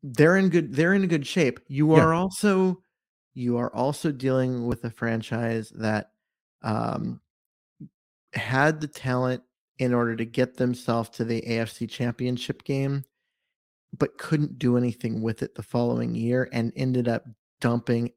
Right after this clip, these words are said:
Speaker 1: all of that talent and having the whole thing just fall apart on them, because you've got a franchise with no history of winning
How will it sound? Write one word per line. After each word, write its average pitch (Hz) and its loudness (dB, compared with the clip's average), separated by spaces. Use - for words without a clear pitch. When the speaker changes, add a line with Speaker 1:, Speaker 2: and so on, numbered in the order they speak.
Speaker 1:
all 120 0
of 120 0
that 117 -4
talent 117 -4
and 123 -4
having 127 0
the 120 -4
whole 123 0
thing 120 -2
just 113 -6
fall 113 -2
apart 117 -4
on 117 -4
them, - -6
because 117 -2
you've 123 -4
got 123 2
a 120 2
franchise 123 0
with 107 -8
no 123 6
history 123 -2
of 135 -2
winning 120 -4